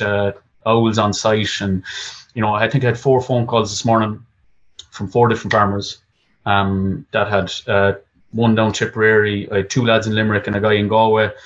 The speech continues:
um, reporting back of boxes they put up last year that now they're hearing chicks in, you know, and it's like a little kid inside in a, in a, in a sweet shop.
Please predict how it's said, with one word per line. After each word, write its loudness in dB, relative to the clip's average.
um, 0
reporting 0
back -2
of -8
boxes -2
they 0
put 0
up -4
last 0
year -4
that -12
now 2
they're 2
hearing 2
chicks -4
in, -10
you -2
know, 0
and 0
it's -4
like 0
a -4
little -4
kid -2
inside 0
in -2
a, 0
in -4
a, -2
in -6
a -2
sweet -4
shop. -4